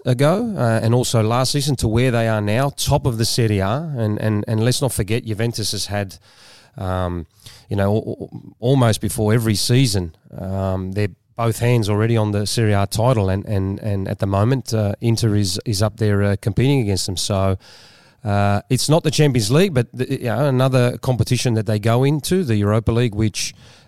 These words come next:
uh, they certainly have a, a big opportunity to, to, to win. And, and, and I think the key is to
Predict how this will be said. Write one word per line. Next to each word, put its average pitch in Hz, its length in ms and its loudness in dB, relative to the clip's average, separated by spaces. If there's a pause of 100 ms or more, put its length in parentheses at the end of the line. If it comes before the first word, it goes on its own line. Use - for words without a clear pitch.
uh, 98 640 0 (480)
they 123 220 0
certainly 117 380 -4
have 107 200 -2
a, 107 140 2
a 113 80 -2
big 110 180 0
opportunity 104 640 0
to, 107 300 -6 (100)
to, 123 160 -4
to - 220 -6
win. 117 260 2
And, 113 240 0
and, 107 320 -2
and 107 280 -4 (180)
I - 180 -10
think 127 200 -4
the 123 60 -4
key 135 320 2
is 113 140 0
to 113 240 0